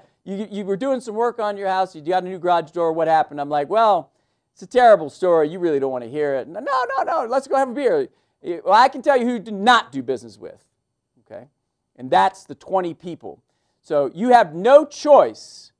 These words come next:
in life but to follow a couple of paradigms. And so I want you to understand the statistics.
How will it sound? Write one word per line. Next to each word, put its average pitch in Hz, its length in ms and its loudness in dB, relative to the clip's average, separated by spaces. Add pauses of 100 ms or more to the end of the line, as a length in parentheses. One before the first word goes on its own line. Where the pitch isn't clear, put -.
in 170 200 -8
life 170 380 4 (440)
but 156 160 -10
to 151 60 -12
follow 185 400 4
a 139 60 -6
couple 170 260 -6
of - 80 -14
paradigms. 120 680 -8
And 127 140 -18
so 147 140 -2
I 147 100 4
want 220 220 0
you 226 100 -10
to 202 80 -6
understand 190 680 -6
the 147 100 -6
statistics. - 760 -8